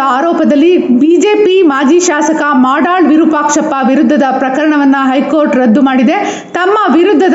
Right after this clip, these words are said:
ಪ್ರಕರಣ ರದ್ದು ಕೋರಿ ಮಾಡಾಳ್ ಸಲ್ಲಿಸಿದ್ದ ಅರ್ಜಿ ವಿಚಾರಣೆ ನಡೆಸಿದ ನ್ಯಾಯಮೂರ್ತಿ ಎಂ ನಾಗಪ್ರಸನ್ನ ನ್ಯಾಯಪೀಠ ಆದೇಶ ಹೇಳಿದೆ. ಅರ್ಜಿದಾರರ ವಿರುದ್ಧ ಪ್ರಕರಣ ದಾಖಲಿಸುವ ಸಂದರ್ಭದಲ್ಲಿ ಭ್ರಷ್ಟಾಚಾರ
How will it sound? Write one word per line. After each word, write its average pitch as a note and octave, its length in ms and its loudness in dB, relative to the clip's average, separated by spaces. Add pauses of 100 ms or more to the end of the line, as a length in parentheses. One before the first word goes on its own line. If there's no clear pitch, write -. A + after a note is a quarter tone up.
ಪ್ರಕರಣ D4+ 540 -2
ರದ್ದು C#4 360 0
ಕೋರಿ D#4 480 0 (260)
ಮಾಡಾಳ್ F4+ 520 0
ಸಲ್ಲಿಸಿದ್ದ D#4+ 440 0 (200)
ಅರ್ಜಿ D4 240 0
ವಿಚಾರಣೆ D#4 460 0
ನಡೆಸಿದ C4+ 380 0
ನ್ಯಾಯಮೂರ್ತಿ C#4+ 800 0 (380)
ಎಂ D4+ 380 2
ನಾಗಪ್ರಸನ್ನ D#4 720 -2 (500)
ನ್ಯಾಯಪೀಠ D4 540 0 (160)
ಆದೇಶ D4+ 460 0 (120)
ಹೇಳಿದೆ. B3+ 440 2 (500)
ಅರ್ಜಿದಾರರ G4 720 0
ವಿರುದ್ಧ E4+ 320 2 (100)
ಪ್ರಕರಣ D#4 460 -2 (160)
ದಾಖಲಿಸುವ D#4 580 0
ಸಂದರ್ಭದಲ್ಲಿ D4+ 1080 0 (200)
ಭ್ರಷ್ಟಾಚಾರ F#4+ 640 -2